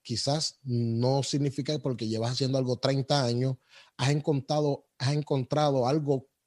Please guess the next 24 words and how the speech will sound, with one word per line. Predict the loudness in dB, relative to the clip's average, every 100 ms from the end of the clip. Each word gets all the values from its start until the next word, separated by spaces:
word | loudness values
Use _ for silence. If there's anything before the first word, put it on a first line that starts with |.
| _
suficientemente | 0 2 2 2 2 2 2 2 0 0
creativo | 2 4 4 4 4 4 2 -4 _ -20 0
para | 4 6
competir | 4 2 2 0 2 0 2
con | 2 2
lo | 2
que | -4
esté | -10 0 0
top, | 2 4 4 2
con | 0
lo | 0
que | -2
esté | -4 -4
tre-, | -2 -4 0
eh, | -2
inclusive | 0 -2 -2 0
el |
artista | -2 -2 -2 0
que | 0
pusiste | -2 -2 -2 -2
fue | 0
el | 0
mejor | 0 2
ejemplo. | 4 2 -2 -6